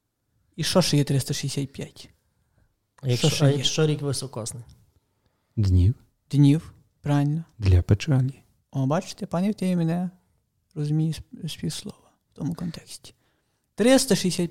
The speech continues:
Speaker 1: дивіться, як, який цікавий, правда, збіг. Триста, ти от, і я кожен день собі відкриваю, і все, бо я колись купував ті, е, маленькі книжечки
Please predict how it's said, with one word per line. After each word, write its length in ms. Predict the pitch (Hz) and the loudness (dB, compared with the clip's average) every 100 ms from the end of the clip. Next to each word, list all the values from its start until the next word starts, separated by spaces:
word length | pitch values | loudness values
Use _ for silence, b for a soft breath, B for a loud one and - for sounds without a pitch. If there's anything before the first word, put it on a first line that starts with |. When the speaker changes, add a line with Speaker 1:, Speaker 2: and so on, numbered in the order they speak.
| - 165 | -6 -4
Speaker 1:
дивіться, 280 | 185 185 | -4 -2
як, 220 | 165 160 165 | -4 -4 -8
який 220 | 156 180 | -6 -8
цікавий, 380 | - 160 156 151 | -6 0 0 0
правда, 260 | 170 175 | -2 -4
збіг. 240 | 165 143 143 | -4 -6 -4
Триста, 400 | 175 170 - - | -6 -6 -8 -10
ти 140 | 160 | -4
от, 140 | 156 - B B B B _ | -4 -6 B B B B _
і 100 | 151 | -2
я 120 | 147 | 0
кожен 320 | 139 170 160 | -2 -2 0
день 140 | 151 147 | 0 -2
собі 180 | 143 135 | -2 -4
відкриваю, 640 | - 143 139 156 190 185 | -4 -6 -4 -4 -6 -6
і 40 | 160 | -6
все, 200 | - 143 | -6 -4
бо 80 | 143 | -2
я 120 | 151 | -2
колись 300 | 156 147 - | -6 -8 -10
купував 440 | 151 156 151 156 151 | -14 -10 -8 -8 -8
ті, 240 | 151 156 | -10 -8
е, 200 | 170 151 | -8 -6
маленькі 380 | 151 147 147 - | -4 -4 -4 -8
книжечки 640 | - 147 143 - 147 143 | -10 -8 -8 -8 -8 -6